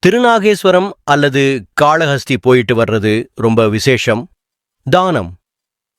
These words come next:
முடிந்த வரைக்கும் ஏழைகளுக்கும் குறிப்பாக வயதானவர்களுக்கும் உதவி செய்யுங்கள். வியாழக்கிழமை அன்று தயிர் சாதம் தானம் செய்வது குருவின் அருளை அதிகரிக்கும்.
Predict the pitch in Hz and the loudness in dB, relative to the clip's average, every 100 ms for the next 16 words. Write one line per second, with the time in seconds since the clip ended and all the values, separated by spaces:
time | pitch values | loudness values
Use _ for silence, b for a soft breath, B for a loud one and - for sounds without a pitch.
0 | _ 185 285 302 277 262 196 175 127 - | _ 0 2 2 2 0 0 0 0 -6
1 | - 147 208 269 233 226 196 208 202 208 | -6 0 2 2 0 0 0 0 0 -2
2 | - _ - 170 220 220 208 208 156 160 | -14 _ -2 0 2 0 2 2 2 2
3 | 185 175 160 135 127 117 131 127 - 135 | 2 2 2 2 0 0 0 -2 -2 -2
4 | 139 123 - 110 104 98 95 - _ _ | 0 0 -2 -2 -2 -2 -4 -8 _ _
5 | _ _ _ _ - 151 180 220 165 160 | _ _ _ _ 0 2 2 0 0 0
6 | 143 135 147 - _ _ 135 135 127 - | 2 0 -2 -8 _ _ -2 0 0 0
7 | 165 226 190 151 123 110 120 240 - 120 | 0 0 0 0 0 -2 -6 -10 -6 0
8 | 139 190 202 - 135 120 123 185 120 _ | 2 2 0 0 0 2 2 0 0 _
9 | _ _ _ - 151 180 151 120 - - | _ _ _ 0 2 2 0 -2 -6 -2
10 | 135 143 120 175 - 139 147 131 117 - | 2 2 0 -2 -6 -2 0 0 -2 -4
11 | 107 | -6